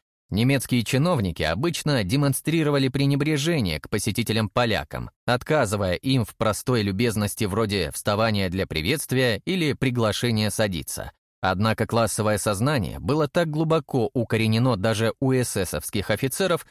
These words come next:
что они инстинктивно поднимались, когда к ним входила аристократка,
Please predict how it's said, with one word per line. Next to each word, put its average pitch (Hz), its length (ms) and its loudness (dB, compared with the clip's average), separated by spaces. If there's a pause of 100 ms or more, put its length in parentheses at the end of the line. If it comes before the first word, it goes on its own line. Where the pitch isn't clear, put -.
(120)
что - 220 0
они 196 260 2
инстинктивно 180 880 0
поднимались, 131 640 2
когда 98 300 -2
к - 100 -10
ним 131 200 2
входила 147 440 0
аристократка, 101 960 -2